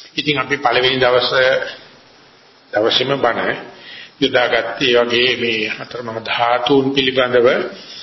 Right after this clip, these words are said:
අවබෝධයක් ලබලා ආස්වාද ආදීනව දැකලා මේ නිස්සරණයක් ලබා ගන්න හැටි. ලෝකයා ඉන්නේ ඒකේ ආස්වාද පැත්තේ. මේ හතර මහා ධාතුන් වඩා වර්ධනය කිරීම දක්ෂකමක්,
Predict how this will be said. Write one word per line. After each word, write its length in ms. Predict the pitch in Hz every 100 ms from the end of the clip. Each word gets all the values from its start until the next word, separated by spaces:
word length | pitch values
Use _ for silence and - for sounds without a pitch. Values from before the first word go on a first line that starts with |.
| - -
අවබෝධයක් 760 | 113 123 131 139 139 135 - -
ලබලා 600 | 120 110 95 107 147 - - - - - 117
ආස්වාද 520 | 123 - 127 110 123
ආදීනව 580 | 123 113 120 123 113 110
දැකලා 680 | 113 - 160 - 107 165 - - - - - -
මේ 120 | 151
නිස්සරණයක් 680 | 139 175 - 156 131 120 -
ලබා 280 | 117 98 101
ගන්න 220 | 98 117
හැටි. 300 | - - - - - _ _ _ - - _ _ _ _ _ - - 120 123
ලෝකයා 420 | 131 131 135 123
ඉන්නේ 360 | 127 127 135
ඒකේ 580 | 123 123 131 123 - - - - -
ආස්වාද 520 | 135 147 131 101 90
පැත්තේ. 580 | 95 90 - - - - - - - _ _
මේ 80 | 113 101
හතර 240 | 110 113
මහා 180 | 110 107
ධාතුන් 560 | 101 110 110 139 143 104
වඩා 340 | 110 127 127
වර්ධනය 460 | 120 123 127 127 123
කිරීම 300 | 127 120 127
දක්ෂකමක්, 720 | 139 123 - 131 110 113